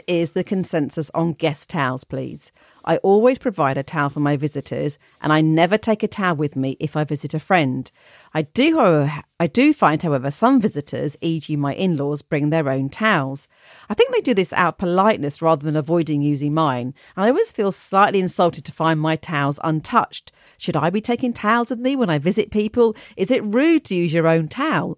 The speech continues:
or are you saving your host from having to wash the, uh, the towel you've befouled? I need help, please. Towels are a bulky item to pack.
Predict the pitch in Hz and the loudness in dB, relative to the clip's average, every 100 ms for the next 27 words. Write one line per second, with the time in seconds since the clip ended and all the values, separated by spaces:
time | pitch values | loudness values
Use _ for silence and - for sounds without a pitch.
0 | _ 170 175 220 - 156 151 - 185 208 | _ 2 4 2 0 -2 -2 0 2 2
1 | 240 247 202 151 160 - - _ 156 147 | 2 2 2 0 0 -4 -14 _ -8 -2
2 | 156 180 214 233 175 131 - - - - | 0 2 0 0 0 -2 -4 -10 -10 -6
3 | 151 - - 170 - 165 170 165 - _ | -6 -8 -8 -6 -2 2 4 2 -4 _
4 | 175 - 175 - 151 135 127 135 - _ | -8 -4 -4 0 0 0 -4 -8 -12 _
5 | _ - 165 247 269 190 160 - 165 151 | _ -2 4 4 4 2 0 0 -2 0
6 | 151 151 - - 196 185 185 170 147 143 | 0 -2 -10 -6 0 2 2 0 -2 4
7 | 208 247 - 170 151 151 139 - 156 - | 4 4 2 0 0 -4 -10 -2 -2 -2